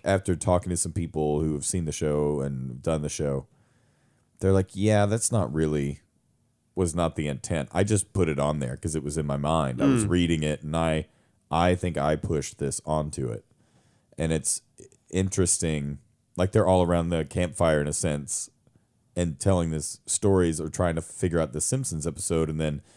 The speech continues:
Speaker 1: they hear something in the distance and everybody gets quiet and they're all, like, on alert and trying to figure out what it is. And you as the, or me as the audience member was like, <gasps> "Zombies."
Speaker 2: Mm.
Speaker 1: <laughs> I just
Speaker 2: Yeah.
Speaker 1: immediately thought
Speaker 2: <laughs>
Speaker 1: something's gonna come and get 'em, or, like, the, somebody's, they're gonna be attacked or whatever it is. And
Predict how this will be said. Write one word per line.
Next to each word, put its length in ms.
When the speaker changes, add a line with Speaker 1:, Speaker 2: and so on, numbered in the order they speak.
Speaker 1:
they 100
hear 180
something 280
in 80
the 80
distance 360
and 140
everybody 400
gets 220
quiet 420
and 100
they're 140
all, 220
like, 200
on 140
alert 400
and 100
trying 220
to 60
figure 200
out 120
what 260
it 100
is. 240
And 160
you 360
as 260
the, 220
or 200
me 300
as 120
the 120
audience 320
member 220
was 180
like, 240
<gasps> 220
"Zombies." 640
Speaker 2:
Mm. 460
Speaker 1:
<laughs> 360
I 60
just 240
Speaker 2:
Yeah. 60
Speaker 1:
immediately 480
thought 360
Speaker 2:
<laughs> 320
Speaker 1:
something's 380
gonna 260
come 140
and 140
get 160
'em, 240
or, 120
like, 280
the, 280
somebody's, 380
they're 140
gonna 160
be 120
attacked 520
or 20
whatever 320
it 80
is. 300
And 180